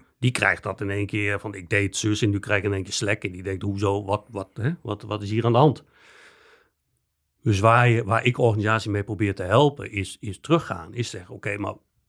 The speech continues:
wat is hier nu de uitdaging?" Nou, de uitdaging is, is dat we, dat jullie in het digitale tijdperk werken met een organisatie die is opgebouwd in het niet-digitale tijdperk.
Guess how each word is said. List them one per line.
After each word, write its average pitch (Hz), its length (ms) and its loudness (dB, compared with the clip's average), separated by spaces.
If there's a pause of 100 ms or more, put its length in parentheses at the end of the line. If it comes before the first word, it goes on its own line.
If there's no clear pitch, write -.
(340)
wat - 340 0
is 101 120 -6
hier 101 160 -4
nu 98 180 -4
de 98 140 -8
uitdaging?" 104 460 2
Nou, 90 120 -8
de 85 60 -14
uitdaging 98 520 0
is, 113 240 -4
is 92 140 -12
dat 95 140 -10
we, 98 240 -14
dat 98 220 -6
jullie 101 340 -8
in 98 120 -6
het 87 140 -6
digitale 98 440 -2
tijdperk 107 520 -2
werken 107 460 -2
met 98 120 -4
een 101 80 -8
organisatie 101 840 -2
die 101 220 -14
is - 180 -18
opgebouwd 101 560 0
in 98 100 -6
het 92 100 -6
niet-digitale 104 640 -6
tijdperk. 90 440 -8